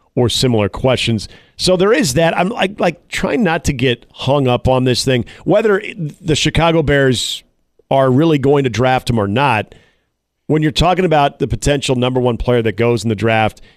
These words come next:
and you are maybe the first one ever to have done this,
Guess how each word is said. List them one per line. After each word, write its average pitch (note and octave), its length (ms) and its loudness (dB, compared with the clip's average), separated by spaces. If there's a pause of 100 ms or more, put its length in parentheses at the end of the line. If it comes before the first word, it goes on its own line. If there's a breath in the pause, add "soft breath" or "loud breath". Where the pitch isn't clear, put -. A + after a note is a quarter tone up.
(260 soft breath)
and B2+ 180 2
you A#2+ 520 2 (960)
are C#3 180 2
maybe D3+ 260 2
the C3 100 0
first D3 360 -2
one C3+ 300 0
ever B2+ 260 0
to C3 240 0
have G#2+ 200 0
done A2 240 0
this, D3 360 -2